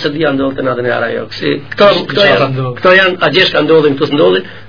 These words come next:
Speaker 1: edhe një skaj e ceka këtu shka është një mobilizim i bukur shumë a gjithë sash, me një mënyrë prej mënyrave sash a gjithë, se jo, nuk, jo në kuptimin sash, po kështu me radhë.
Speaker 2: Po me siguri
Speaker 1: Kemi shumë shka me
Speaker 2: që
Speaker 1: thonë.
Speaker 2: ka, ka filluar vesh të ngritet
Speaker 1: Me siguri,
Speaker 2: duket, dhe
Speaker 1: me
Speaker 2: inshallah
Speaker 1: siguri,
Speaker 2: të arrijë
Speaker 1: me
Speaker 2: inshallah.
Speaker 1: siguri, inshallah.
Speaker 2: Ja, të prap dëgjues se mos,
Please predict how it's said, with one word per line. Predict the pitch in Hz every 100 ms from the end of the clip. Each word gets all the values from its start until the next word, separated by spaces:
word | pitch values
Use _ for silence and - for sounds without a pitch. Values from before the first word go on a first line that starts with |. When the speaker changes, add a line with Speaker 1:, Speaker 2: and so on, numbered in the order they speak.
| -
Speaker 1:
edhe | 151 160
një | 143
skaj | 165 147
e | 139
ceka | 143 143 139
këtu | 151 -
shka | 143 139
është | 139 139
një | 135
mobilizim | 135 131 127 139
i |
bukur | 123 139 131
shumë | 156 135
a | 139
gjithë | 135
sash, | 170 - - - -
me | 147 156
një | 156
mënyrë | 156 135
prej | 131
mënyrave | 135 131 117 110
sash | 123 113
a |
gjithë, | 117 -
se | 113
jo, | 117
nuk, | 123
jo | 127
në | 135
kuptimin | 139 160 147 156
sash, | 165
po | - 147 - -
kështu | - 113
me | -
radhë. | - - - -
Speaker 2:
Po | 151
me |
siguri | 175 156 156
Speaker 1:
Kemi | 147 -
shumë | 180 131
shka | 123
me |
Speaker 2:
që | -
Speaker 1:
thonë. | - -
Speaker 2:
ka, | - -
ka | 139 147
filluar | 165 139
vesh | 131
të | 135
ngritet | 127 127 127
Speaker 1:
Me | 123
siguri, | 117 117 113
Speaker 2:
duket, | 139 135
dhe | 127
Speaker 1:
me | 123
Speaker 2:
inshallah | 120
Speaker 1:
siguri, | 131 104
Speaker 2:
të | 127
arrijë | 135
Speaker 1:
me | 120
Speaker 2:
inshallah. | 110 110 110 107 107 113 - 262
Speaker 1:
siguri, | 202
inshallah. | 190 - - - 156
Speaker 2:
Ja, | 160 143
të | 135 131 -
prap | 156 147 139
dëgjues | 135 147 143
se | 135 131
mos, | 139